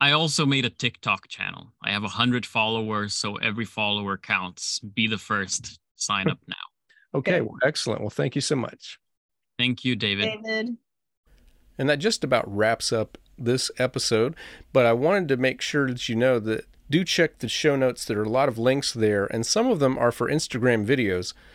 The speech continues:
Speaker 2: which feature Anže demonstrating some of the instruments that we talked about. So definitely be sure to check that out.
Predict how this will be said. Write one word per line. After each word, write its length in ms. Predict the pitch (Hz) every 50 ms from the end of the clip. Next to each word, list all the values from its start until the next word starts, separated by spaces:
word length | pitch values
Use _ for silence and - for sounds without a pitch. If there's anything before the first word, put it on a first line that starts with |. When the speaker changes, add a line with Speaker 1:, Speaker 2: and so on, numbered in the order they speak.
| - - - -
Speaker 2:
which 540 | - 117 117 120 117 113 - - - - -
feature 760 | - - - - 180 196 - - - 127 107 101 101 107 120 - - _ -
Anže 600 | 120 123 127 120 101 107 120 127 123 117 113 - - _ _ _ _ - - 311 185 120
demonstrating 680 | 139 160 196 180 156 - - 143 123 110 104 101 98
some 340 | - - - 127 123 120 117
of 100 | 104 98
the 100 | 107 -
instruments 580 | - 117 127 - - - 107 87 85 - - -
that 100 | - 90
we 100 | 90 90
talked 340 | - - 117 113 - -
about. 300 | 98 82 85 - - - - - - - _ _ _ _
So 180 | - - 120
definitely 440 | 101 104 120 135 135 - 147 123 113
be 80 | 110 107
sure 180 | - - 113
to 80 | 95 104
check 260 | - - 113 95 -
that 140 | - 98 90
out. 200 | 85 80 - -